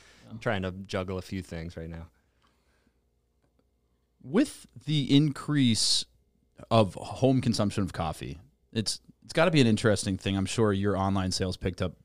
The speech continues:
Speaker 1: quite a bit versus what they were when covid went down. Are you finding people kind of know how to brew at home and you're not getting a lot of questions? Or did you find an increased need to not only here are the beans, but also here's what you do with them?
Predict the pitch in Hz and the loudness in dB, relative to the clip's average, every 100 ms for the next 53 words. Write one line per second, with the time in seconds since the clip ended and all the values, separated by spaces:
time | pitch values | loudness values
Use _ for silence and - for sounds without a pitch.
0 | - - 101 95 87 90 90 107 104 92 | -20 -2 0 0 0 -2 -4 -4 -2 -2
1 | 101 95 92 92 90 92 90 90 90 98 | -2 -2 -2 -2 -2 -2 -2 -4 -4 -6
2 | 92 87 98 90 85 87 82 85 82 85 | -6 -2 -2 -2 -4 -4 -6 -8 -6 -8
3 | - _ _ _ _ 110 110 104 123 147 | -10 _ _ _ _ 2 2 2 2 2
4 | 151 - 120 - 117 107 104 98 90 _ | 0 -2 -4 0 2 4 4 2 -2 _
5 | _ _ - - 98 104 82 82 - 90 | _ _ -18 -4 0 0 -2 -8 -8 -2
6 | 92 95 95 87 95 92 92 90 95 90 | 0 2 0 0 -2 -2 -2 -2 -2 -2
7 | 90 92 92 90 90 - 85 - 120 131 | -4 -4 -4 -4 -6 -6 -6 -2 -2 0
8 | - - - - 110 107 98 92 - _ | -4 -14 -20 -8 0 4 4 2 -4 _
9 | - 113 110 104 104 110 101 107 107 - | -10 -2 0 2 2 2 2 0 -2 0
10 | 107 - 95 98 98 - 95 87 85 98 | -2 -2 -2 -2 -2 -6 -8 -6 -2 0
11 | 101 98 95 - 107 104 95 87 90 104 | 2 0 -2 -2 -2 0 -2 -4 -2 -2
12 | 98 95 92 - 95 - 113 120 - 95 | -2 -4 -4 -4 -4 -2 0 0 -2 -6
13 | 92 87 - 80 73 | -4 -6 -6 -12 -12